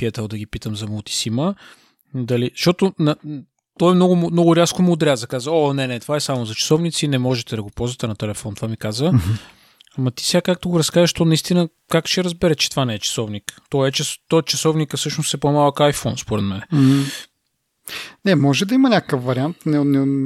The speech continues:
Speaker 2: не казвам, че знам със сигурност, но, м.
Speaker 1: Да. Та, та, това е, нали, за старите айфони. И друго нещо, аз не знам дали го казах, като ги сложа двата един от друг и като скролвам някакви неща,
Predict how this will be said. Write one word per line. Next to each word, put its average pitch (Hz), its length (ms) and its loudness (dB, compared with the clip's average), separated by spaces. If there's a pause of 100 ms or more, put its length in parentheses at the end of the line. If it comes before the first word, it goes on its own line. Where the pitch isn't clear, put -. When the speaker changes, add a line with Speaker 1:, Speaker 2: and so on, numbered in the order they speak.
(140)
Speaker 2:
не 123 140 -2
казвам, 135 260 0
че 131 420 -2
знам 117 300 -4
със - 200 -2
сигурност, 131 440 0
но, 156 300 0 (1160)
м. 135 300 6 (200)
Speaker 1:
Да. 110 240 0 (280)
Та, 135 280 2 (200)
та, 147 80 -8
това 190 320 -2
е, 208 40 -2
нали, 202 180 -2
за 165 120 -4
старите 165 400 0
айфони. 175 460 2 (400)
И 156 80 -6
друго 170 240 0
нещо, 165 280 2
аз 160 120 0
не 156 40 0
знам 165 160 2
дали 151 120 2
го 127 120 0
казах, 147 300 0
като 127 200 -6
ги 127 60 -4
сложа 165 320 -2
двата 156 280 -2
един 147 220 -2
от 123 80 -8
друг 160 200 -10
и - 60 -20
като 127 200 -10
скролвам 151 400 0
някакви 135 280 -2
неща, 147 460 0